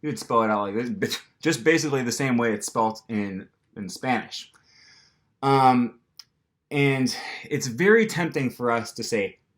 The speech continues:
para, uh, and just kind of follow the phonotactics of the English language, but you don't wanna do that if you want to sound more like a native speaker. If you say para, that's gonna give you away right away that you have a very thick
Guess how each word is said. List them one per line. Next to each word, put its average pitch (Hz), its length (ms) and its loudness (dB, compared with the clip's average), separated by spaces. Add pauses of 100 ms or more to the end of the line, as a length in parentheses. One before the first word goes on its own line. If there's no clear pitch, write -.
(140)
para, 123 800 0 (400)
uh, 101 400 -6
and 110 180 0
just 113 320 -6
kind 131 160 -2
of 110 80 -4
follow 123 380 0
the 107 80 -4
phonotactics 113 920 -6
of 101 160 -6
the - 160 -8
English 120 460 -4
language, 90 380 -14
but 98 120 -10
you 101 80 -8
don't 143 140 -2
wanna 143 200 -2
do 135 180 -2
that 107 280 -2
if 123 280 -8 (200)
you 117 100 -6
want 110 160 -6
to - 60 -16
sound 104 260 -6
more 98 180 -10
like 92 180 -12
a 92 60 -10
native 90 300 -12
speaker. - 460 -10 (380)
If 107 140 -16
you 117 60 -2
say 107 260 0
para, 104 760 0 (640)
that's 110 200 -8
gonna 110 240 -4
give 101 220 -2
you 104 140 2
away 101 360 2
right 98 240 -4
away 95 400 -4
that 87 240 -14
you 90 160 -14
have 90 140 -10
a 85 100 -18
very 98 300 -6
thick - 380 -6